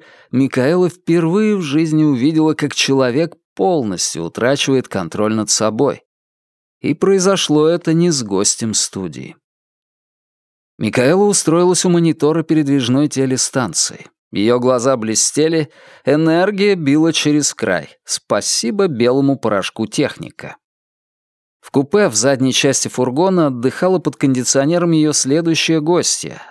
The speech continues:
одна из женщин, находившихся в толпе у Белого дома, которую разогнали слезоточивым газом. Женщина была молодая и красивая.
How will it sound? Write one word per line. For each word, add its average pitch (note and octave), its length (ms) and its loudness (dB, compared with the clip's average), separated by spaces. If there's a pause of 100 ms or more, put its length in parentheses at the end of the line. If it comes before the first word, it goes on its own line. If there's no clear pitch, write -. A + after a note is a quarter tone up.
одна B2 380 0
из A2 80 -2
женщин, D3+ 460 0
находившихся C3+ 720 -2
в - 80 -8
толпе A#2 360 0
у B2 100 2
Белого A2+ 400 0
дома, D3 380 0 (300)
которую F3+ 440 0
разогнали C3 560 0
слезоточивым A2+ 840 -2
газом. F#2+ 380 -2 (840)
Женщина E3+ 540 0
была F3 280 2
молодая D3 600 2
и C#3+ 140 0
красивая. A2 920 -4